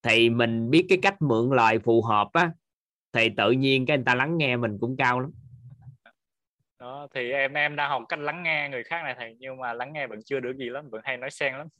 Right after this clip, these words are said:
Speaker 1: Ừ. Nhưng mà được rồi, ngon. <laughs>
Speaker 2: <laughs> Dạ,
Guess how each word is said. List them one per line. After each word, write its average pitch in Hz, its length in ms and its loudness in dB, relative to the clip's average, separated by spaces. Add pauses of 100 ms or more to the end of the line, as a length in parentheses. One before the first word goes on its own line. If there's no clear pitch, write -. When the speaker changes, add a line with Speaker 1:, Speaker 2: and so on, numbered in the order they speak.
(760)
Speaker 1:
Ừ. 95 320 -8 (1300)
Nhưng 127 160 2
mà 117 200 2
được 117 200 4
rồi, 117 500 4 (160)
ngon. 123 520 2 (280)
<laughs> - 240 -18
Speaker 2:
<laughs> 160 640 0
Dạ, 143 200 2